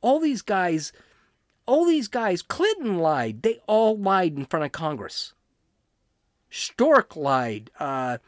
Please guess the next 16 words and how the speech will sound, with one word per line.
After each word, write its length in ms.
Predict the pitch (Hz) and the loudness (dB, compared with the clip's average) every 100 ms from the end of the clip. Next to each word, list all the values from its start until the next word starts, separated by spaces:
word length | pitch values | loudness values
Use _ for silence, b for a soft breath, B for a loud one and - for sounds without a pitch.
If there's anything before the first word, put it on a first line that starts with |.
| b b b | b b b
his, 720 | - 208 190 147 - - - _ _ _ _ _ | -2 0 0 -4 -8 -12 -16 _ _ _ _ _
his 360 | 170 180 160 - | -2 0 0 -2
F 240 | 196 - - | -2 -2 -2
buddy 480 | 156 139 120 98 87 | -2 0 -2 -6 -10
lied. 680 | 139 156 151 131 113 101 - _ _ - | -2 2 2 2 -2 -8 -14 _ _ -6
They 140 | 190 - | -6 -4
all 380 | 196 208 208 208 | 2 4 4 2
lied 540 | 180 202 196 175 151 | 0 0 2 2 0
in 180 | - 156 | -2 -4
front 200 | - 156 | -2 -2
of 60 | 147 | -2
Congress. 680 | 190 196 185 107 - - - _ _ _ _ _ _ _ _ _ - | -2 -2 -2 -4 -8 -12 -14 _ _ _ _ _ _ _ _ _ 2
They're 220 | 175 175 | 2 2
all 340 | 185 185 170 175 | 2 4 4 0
in 160 | 175 170 | -2 -2
trouble. 500 | - 185 139 107 | -2 -2 0 -4